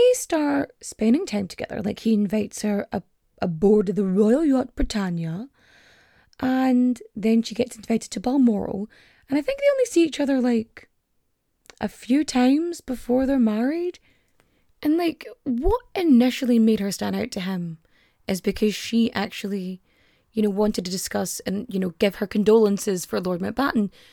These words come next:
who he was really, really close to. And that's not something people did in his circle, and I think the novelty of it really made him pay attention to her.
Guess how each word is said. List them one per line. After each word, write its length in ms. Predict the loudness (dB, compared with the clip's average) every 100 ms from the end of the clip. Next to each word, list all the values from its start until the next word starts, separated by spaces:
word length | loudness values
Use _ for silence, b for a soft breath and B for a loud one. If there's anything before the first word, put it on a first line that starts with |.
| b b -2
who 100 | 4
he 120 | 6
was 160 | 6 2
really, 160 | 0
really 220 | 0 -2
close 300 | 0 2 2
to. 240 | 0 -6 -8 _ b b b b -4
And 600 | 2 4 4 2 0 -6 _ _ _ _ _
that's 420 | -2 2 2 0 2
not 180 | 2
something 500 | 2 0 0 2 2
people 340 | 2 -2 0 2
did 200 | 2 0
in 80 | -2
his 160 | -4
circle, 400 | -4 -6 -4 -6
and 120 | -2
I 60 | -2
think 260 | -2 -4 0
the 120 | 2
novelty 500 | 2 2 -2 -4 -4
of 180 | -4 -4
it 120 | -4
really 280 | 0 2 4
made 360 | 4 2 0
him 400 | -4 -2 0 -2 -6 b b b b _
pay 180 | 0 2
attention 540 | 2 0 -2 0 -2
to 100 | -2
her. 280 | -6 -8 -14